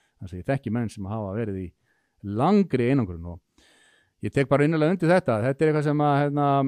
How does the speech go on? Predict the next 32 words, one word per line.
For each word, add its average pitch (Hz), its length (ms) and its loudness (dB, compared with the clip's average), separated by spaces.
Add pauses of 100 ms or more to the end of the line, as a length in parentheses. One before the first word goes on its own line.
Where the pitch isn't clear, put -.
(420)
um, 131 340 0 (160)
við 127 200 -4
þurfum 139 280 2
að, 131 180 -2 (680)
sem 117 180 -10
sagt, - 260 -6 (800)
ég 113 160 -2
hef 113 120 -16
sagt 135 180 -4
það 135 100 2
hérna 139 160 0
áður, 131 220 2
ég 113 100 -2
styð 147 320 -2
lögregluna, 151 480 2 (200)
ég 113 80 -10
styð 139 340 -2
það 143 300 0
að 131 120 0
þessi 135 220 -2 (140)
haldið 143 360 -2
upp 139 160 -4
í 131 80 2
lög 143 220 4
og 135 100 4
reglu 151 320 -2
í 135 60 0
landinu, 156 420 -2
ég 120 160 -4
styð 143 320 -4
það 147 400 -2
að 135 140 -2